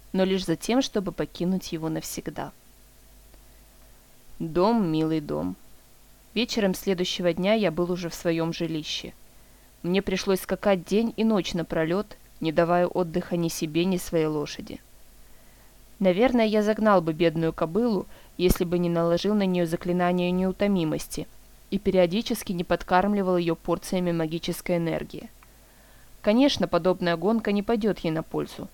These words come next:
но пара дней отдыха и большое количество корма приведут конягу в нормальное состояние. Я снял с бедняги седло и отпустил лошадку пастись.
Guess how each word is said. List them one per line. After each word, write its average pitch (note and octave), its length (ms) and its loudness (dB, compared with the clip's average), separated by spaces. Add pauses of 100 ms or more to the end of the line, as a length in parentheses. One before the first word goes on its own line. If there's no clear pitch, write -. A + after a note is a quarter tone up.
(380)
но F3+ 100 2
пара F3+ 300 4
дней E3+ 240 0
отдыха G3 500 -2
и E3 60 2
большое E3+ 400 0
количество E3+ 640 -4
корма G#3+ 480 -2 (180)
приведут F3 480 -2
конягу F3 400 -2
в E3+ 60 -6
нормальное E3 500 0
состояние. E3 800 -6 (1300)
Я F3+ 160 4
снял A#3+ 320 2
с A#3+ 60 -14
бедняги F#3 420 2
седло E3+ 480 -2 (480)
и F#3+ 60 4
отпустил F#3 500 -2
лошадку F#3+ 500 -2
пастись. - 600 -6